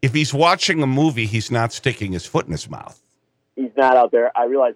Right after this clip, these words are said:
Speaker 2: but there's a feeling that, that at this point where mobilization of the base is critical,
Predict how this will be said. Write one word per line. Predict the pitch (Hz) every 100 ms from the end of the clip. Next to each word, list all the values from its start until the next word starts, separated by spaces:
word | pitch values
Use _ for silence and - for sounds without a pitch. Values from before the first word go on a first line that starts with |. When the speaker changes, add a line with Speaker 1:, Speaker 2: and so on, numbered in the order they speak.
| -
Speaker 2:
but | 120
there's | 120 113
a | 113
feeling | - 196 151 123
that, | 110 107 - _
that | 113 110 - -
at | 110
this | 147 151
point | - 113 95
where | 113
mobilization | 104 110 107 104 104 -
of | 92
the |
base | 90 87 92 -
is | 107 -
critical, | - 104 - 147